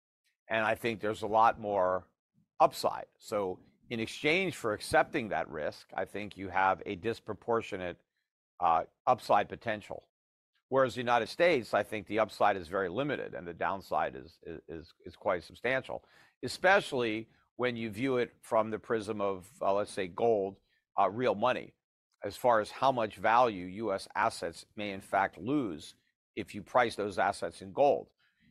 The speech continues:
You can't simply look at what the price of stocks would be or bonds in dollars if you have a moving target, because the dollar is collapsing. Uh, and so it's hard to measure the value of something when your,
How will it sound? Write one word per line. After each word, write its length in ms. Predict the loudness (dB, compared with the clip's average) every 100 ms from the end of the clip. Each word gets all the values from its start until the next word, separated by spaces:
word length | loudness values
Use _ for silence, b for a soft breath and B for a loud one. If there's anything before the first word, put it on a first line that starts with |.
| b
You 160 | -10 -4
can't 320 | -2 -2 -4
simply 460 | -6 -6 -2 -4
look 300 | -2 -2 0
at 200 | 0 -2 -4 _ _
what 280 | -2 -2 -2
the 80 |
price 400 | -6 2 2 0
of 100 | -12 -16 _
stocks 480 | -6 4 4 4 -2
would 100 | -8
be 160 | -6 -6
or 80 |
bonds 540 | -2 0 0 0 -6 -12
in 180 | -14 2
dollars 600 | 6 8 6 2 -6 -18 _ _ _
if 140 | -8 -8 _ _
you 140 | -4
have 180 | 0 0
a 40 | -2
moving 320 | -6 -6 -4
target, 460 | 4 6 6 -2
because 260 | -6 -8 -6
the 100 | -6
dollar 400 | 2 6 6 4
is 100 | -2
collapsing. 520 | -2 2 2 2 -12 -18 _ _ _ _ b b b _ 0
Uh, 280 | 2 2 -2 -6
and 180 | -6
so 140 | -2 -2
it's 100 | 2
hard 240 | 2 4
to 80 | 0
measure 380 | -2 -4 -4 -6
the 160 | -6
value 340 | 2 4 4 0
of 80 | -4
something 500 | -4 -4 -8 -10 -14 _
when 340 | -10 -8 -8 -14 _ _
your, 460 | -16 -8 -4 -4 -6